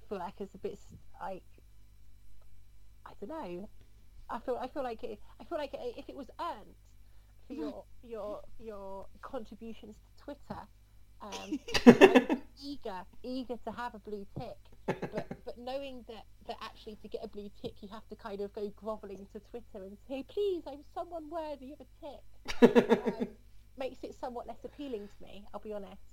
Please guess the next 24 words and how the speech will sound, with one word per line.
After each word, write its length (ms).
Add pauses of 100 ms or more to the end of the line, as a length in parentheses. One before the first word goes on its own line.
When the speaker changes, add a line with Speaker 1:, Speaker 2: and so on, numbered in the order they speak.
(140)
Speaker 3:
No, 280
I 40
understand 380
Speaker 1:
Um, 60
Speaker 3:
that. 220 (440)
Speaker 1:
but, 180
uh, 300 (200)
who 80
Speaker 2:
Contribution 460
Speaker 1:
knows? 240 (160)
Speaker 2:
to 60
Speaker 1:
You 100
Speaker 2:
Twitter 60
Speaker 1:
know, 80
Speaker 2:
that 80
Speaker 1:
like, 180 (200)
I, 200
I, 220
I've, 200 (280)
I've 180
got 120
my 100
fingers 340
in 60